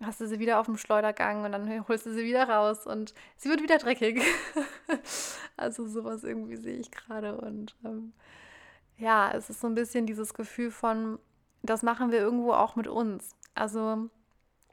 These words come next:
wir packen uns auch so oft in ein Coaching auf Schleudergang und dann sind wir wieder sauber für eine <laughs> Zeit lang, ne? Oder sind wieder rein und fühlen uns wieder so, ach, super fresh und alles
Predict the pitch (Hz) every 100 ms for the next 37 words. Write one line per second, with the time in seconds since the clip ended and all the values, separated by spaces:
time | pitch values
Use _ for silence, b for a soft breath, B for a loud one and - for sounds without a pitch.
0 | _ _ - _ - 226 - 262 254 226
1 | 240 - - - 233 - 233 208 214 -
2 | 233 - 226 202 - - 226 240 226 196
3 | 196 196 196 208 196 202 226 226 233 220
4 | 208 202 226 254 226 - 214 208 - 247
5 | - 240 226 202 208 202 226 220 208 226
6 | 214 208 202 202 214 233 208 196 B B
7 | B B - 208 - 247 254 247 220 220
8 | 220 202 - 214 - - - 226 214 202
9 | - 233 240 - 208 202 208 208 -